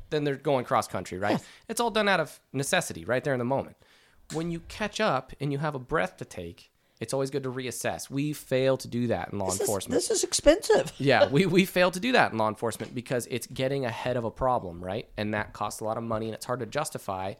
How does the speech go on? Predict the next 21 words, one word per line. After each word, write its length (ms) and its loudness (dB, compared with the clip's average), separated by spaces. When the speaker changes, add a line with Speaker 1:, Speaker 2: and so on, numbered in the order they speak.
Speaker 1:
spending 440 -4
a 40 -4
million 500 -2
dollars. 520 4
It, 200 -6
it 140 -14
at 100 -6
least 260 -8
seems 320 -2
to 80 -6
be 120 -4
hard 180 -2
to 60 -12
ju-, 160 -6
I 80 -4
don't, 80 -4
I'm 80 -4
not 120 0
in 100 0
those 140 -2
meetings, 440 -8